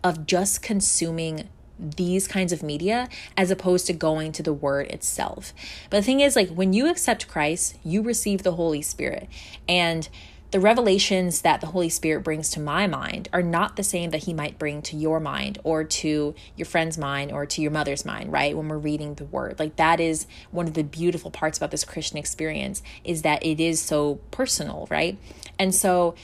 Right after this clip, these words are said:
um, it's incredibly important to not just rely on these sort of secondary commentary on the Bible and what it says,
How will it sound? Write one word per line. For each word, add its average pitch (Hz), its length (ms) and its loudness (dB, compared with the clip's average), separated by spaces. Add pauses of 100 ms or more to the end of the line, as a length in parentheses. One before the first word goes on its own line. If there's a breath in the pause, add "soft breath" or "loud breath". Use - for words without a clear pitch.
(600 loud breath)
um, 175 360 4
it's 196 160 0
incredibly 226 460 6
important 156 720 0
to 165 520 4
not 170 420 0
just 233 240 0
rely 156 480 -2
on 156 200 -4
these 151 200 -2
sort 151 200 -2
of 151 100 -6
secondary 160 1300 0
commentary 160 880 0
on 156 180 -6
the 151 80 -2
Bible 151 380 -2
and 156 180 -4
what 160 160 2
it - 140 -4
says, 160 420 -2